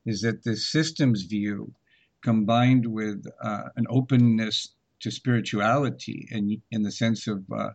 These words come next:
oneness and unity opens up a possibility where that, uh, that tension is resolved and not just compromised, where,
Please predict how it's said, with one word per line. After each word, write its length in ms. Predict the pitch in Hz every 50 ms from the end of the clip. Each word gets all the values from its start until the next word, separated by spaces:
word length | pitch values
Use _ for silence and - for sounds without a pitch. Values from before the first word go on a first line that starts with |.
| _ _ _ _ _ _ _ _ _
oneness 460 | - 120 120 123 123 123 120 113 - 110
and 140 | 104 104
unity 560 | 104 107 123 135 147 147 131 110 110 107 - -
opens 380 | - 123 127 123 131 127 110 113
up 140 | 120 120 -
a 60 | 101
possibility 920 | - - 117 117 117 - - 98 92 113 120 131 131 123 110 110 104 101 101 _ _ _ _ _ _ _
where 560 | - 113 110 113 113 113 113 113 107 107 104 - _ _ _ _ _ _ _ - -
that, 380 | 120 120 117 117 117 - - _ _ _ _ _ _ _ -
uh, 300 | 123 113 104 104 104 - - -
that 300 | - 127 131 127 123 -
tension 480 | - 139 139 139 131 - 131 127 120
is 240 | 120 113 101 98 - _ _ _ -
resolved 680 | - 110 107 101 98 110 117 127 139 139 113 98 95 110
and 100 | 107 107
not 220 | 113 120 123 120
just 180 | - 107 - -
compromised, 840 | - 117 127 156 - 143 117 107 98 - - - - 117 - - -
where, 420 | 104 110 110 110 107 104 101 98